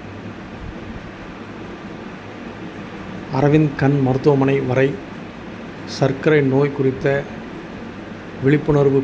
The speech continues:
பேரணி அரவிந்த் கண் மருத்துவமனை மூலம் நடத்தப்பட்டது. இந்த விழிப்புணர்வு பேரணியை ஏ டி எஸ் பி கலை கதிரவன் கொடியசைத்து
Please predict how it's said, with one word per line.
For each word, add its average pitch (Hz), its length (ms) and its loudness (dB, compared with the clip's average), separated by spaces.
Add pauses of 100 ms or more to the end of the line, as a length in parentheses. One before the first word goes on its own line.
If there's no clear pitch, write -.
பேரணி 131 360 4 (1000)
அரவிந்த் 143 460 4
கண் 143 220 2 (100)
மருத்துவமனை 135 460 4
மூலம் 131 320 4 (500)
நடத்தப்பட்டது. 131 600 2 (680)
இந்த 143 240 6 (1200)
விழிப்புணர்வு 143 580 6 (480)
பேரணியை 139 460 6 (1120)
ஏ 147 80 8
டி 151 100 6
எஸ் 139 240 4
பி 151 120 4 (200)
கலை 143 180 6 (100)
கதிரவன் 139 440 4 (1700)
கொடியசைத்து 151 600 6